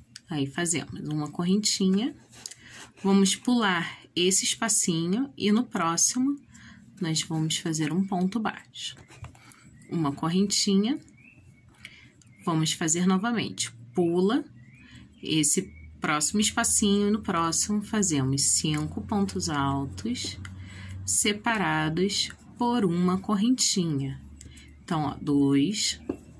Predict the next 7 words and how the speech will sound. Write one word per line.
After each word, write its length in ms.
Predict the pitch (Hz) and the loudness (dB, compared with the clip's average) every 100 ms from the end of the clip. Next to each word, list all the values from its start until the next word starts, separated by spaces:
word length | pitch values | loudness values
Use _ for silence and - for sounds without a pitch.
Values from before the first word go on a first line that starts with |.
| - - - - - - - - - - - - - - - - - | -20 -20 -20 -20 -20 -20 -20 -20 -20 -20 -20 -20 -20 -20 -20 -20 -16
três, 960 | - 151 135 135 139 175 - - - - _ - - _ _ _ _ - - - - - _ _ _ - - - _ _ - - - _ _ _ - - - - - - _ _ _ - | -4 0 2 2 0 -4 -4 -4 -4 -8 _ -20 -20 _ _ _ _ -20 -20 -20 -20 -20 _ _ _ -20 -14 -14 _ _ -20 -20 -20 _ _ _ -20 -20 -20 -20 -20 -20 _ _ _ -8
quatro 840 | 170 143 139 139 - 214 254 294 - _ _ - _ _ _ _ _ _ _ _ _ _ _ _ _ _ - - - - - - - - - _ _ _ | -2 0 0 -4 -4 -2 0 0 -6 _ _ -20 _ _ _ _ _ _ _ _ _ _ _ _ _ _ -20 -20 -12 -12 -12 -20 -20 -20 -20 _ _ _
e 180 | 175 165 | -2 0
cinco. 1000 | 190 - - 208 190 156 139 139 - 143 - - - - - - - - - - - - - - - - - - - - - | 2 2 4 4 4 2 -4 -6 -10 -10 -10 -20 -20 -20 -20 -20 -20 -20 -20 -20 -20 -20 -20 -20 -20 -20 -20 -20 -20 -20 -6
Fazemos 460 | 170 156 135 139 | -2 0 2 2
uma 240 | 151 151 147 | 0 -2 -4
correntinha, 920 | 190 185 214 208 - 202 196 220 302 | 0 2 2 2 2 4 2 2 -4